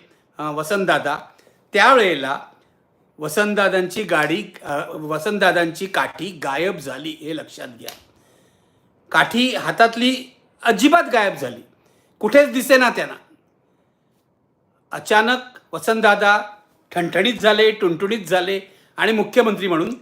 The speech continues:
काम करायला लागले. तेव्हा राजकारणाचा सांगायचा मुद्दा हा, की राजकारणाचा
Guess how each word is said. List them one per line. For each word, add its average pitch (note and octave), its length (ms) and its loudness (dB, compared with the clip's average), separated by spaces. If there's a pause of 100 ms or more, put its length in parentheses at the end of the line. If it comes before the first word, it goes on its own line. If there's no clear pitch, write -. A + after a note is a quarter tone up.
(360)
काम G3+ 300 4
करायला E3 360 0
लागले. A#2+ 380 -10 (500)
तेव्हा G#3 340 4
राजकारणाचा F#3+ 760 2
सांगायचा F#3 460 -2
मुद्दा F3+ 280 -2
हा, D#3 300 0 (460)
की G#3+ 200 2
राजकारणाचा F3 1080 2